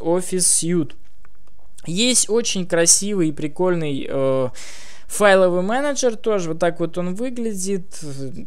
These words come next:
можно поменять внешний вид, реально прикольная вещь, как бы сразу разделено на S D-карту, внутренняя память и мои документы, мои документы настраиваются, расположение,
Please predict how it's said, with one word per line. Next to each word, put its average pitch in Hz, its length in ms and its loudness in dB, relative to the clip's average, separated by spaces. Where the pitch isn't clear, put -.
можно 156 420 -4
поменять 147 540 -4
внешний 165 420 -4
вид, 247 260 -4
реально 202 380 4
прикольная 208 720 -2
вещь, 277 400 -2
как 185 280 0
бы 151 540 2
сразу 196 460 2
разделено 175 520 -2
на 170 180 -2
S 165 100 -2
D-карту, 185 580 0
внутренняя 160 480 -2
память 190 540 0
и - 20 -4
мои 160 220 0
документы, 170 640 -2
мои 147 160 -2
документы 156 560 -4
настраиваются, 180 800 0
расположение, 156 840 -2